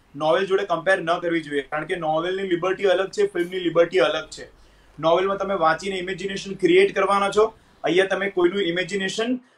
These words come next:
જોવાના છો. So, મારે તો રેવા વિશે, અ, એક, અ, વાત કેવી છે કે એ એક અનુભવ હતો. મેં તો નોવેલ નથી વાંચેલી. હવે મને film જોયા પછી એવું થયું કે મારે નોવેલ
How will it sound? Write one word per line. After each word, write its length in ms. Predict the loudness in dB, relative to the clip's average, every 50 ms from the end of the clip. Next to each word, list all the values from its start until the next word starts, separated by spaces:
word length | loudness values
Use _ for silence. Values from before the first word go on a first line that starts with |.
| _ -20 -10
જોવાના 560 | 2 6 6 8 8 8 6 4 2 0 -2
છો. 240 | -4 -8 -10 -12 -12 _ _ _ _ _ -14 0 4
So, 60 | 4 4 4 2 -4 -10 _ -16 -12
મારે 300 | -8 -4 -2 -2 -2 0
તો 140 | 2 2 2
રેવા 200 | 4 4 2 2
વિશે, 380 | 0 -2 -2 2 4 4 4
અ, 420 | 4 0 -4 -6 0 4 4 4 4
એક, 420 | 4 0 -4 -4 -6 _ _ -4
અ, 100 | -2 0
વાત 240 | 4 4 4 2 2
કેવી 160 | -2 -8 -8
છે 120 | -8 -10 -10
કે 100 | -8 -10
એ 320 | -6 -4 -4 -4 -4 -8
એક 120 | -10 -12 -8 _
અનુભવ 580 | -4 -2 -2 -2 2 4 4 4 4 2 0 -2
હતો. 340 | -2 -4 -4 -6 -8 -8 _ _ _ _ _ _ _ _
મેં 160 | -6 -6 -4 0
તો 120 | 0 0
નોવેલ 320 | 2 2 0 0 -2 -2
નથી 220 | -4 -6 -8 -8 -6
વાંચેલી. 500 | -6 -6 -6 -4 -6 -6 -6 -8 -10 _ _ _ _ _ _ _ -8
હવે 180 | -4 -4 -2
મને 480 | -2 -2 0 0 0 0 0 0 -2 -4 -8 _ _ -8
film 300 | -4 -2 -2 -2 -2 -2
જોયા 240 | 0 2 4 6 6
પછી 280 | 4 2 -2 0 0 2
એવું 180 | 2 2 0
થયું 320 | 0 0 0 0 0 -2 -4
કે 80 | -4
મારે 240 | 0 2 2 2 0
નોવેલ 480 | -2 -4 -2 -2 0 0 -2 -2 -4